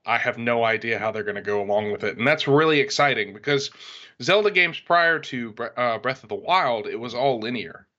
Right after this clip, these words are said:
with a focused storyline, a set number of dungeons. You get an item every single dungeon, and that was great. Like, that formula worked ever since nineteen eighty-six. Like, it, it, it's worked, you know, and that's wonderful.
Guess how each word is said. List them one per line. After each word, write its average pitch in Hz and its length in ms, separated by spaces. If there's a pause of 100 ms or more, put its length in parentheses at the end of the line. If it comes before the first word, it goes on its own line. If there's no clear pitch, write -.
(120)
with 120 160
a 113 40
focused 139 640
storyline, 117 720
a 101 60
set 127 260
number 123 240
of 113 140
dungeons. 113 560 (400)
You 107 100
get 127 180
an 131 120
item 123 360
every 117 280
single 117 280
dungeon, 117 380
and 113 100
that 127 140
was 113 140
great. 202 400
Like, 123 220
that 160 180
formula 139 420
worked 131 460 (240)
ever 147 240
since 139 260
nineteen 135 380
eighty-six. 120 560 (320)
Like, 123 200
it, 143 220
it, 139 240
it's 139 160
worked, - 340 (400)
you 131 120
know, 131 200
and 127 140
that's 131 180
wonderful. 123 600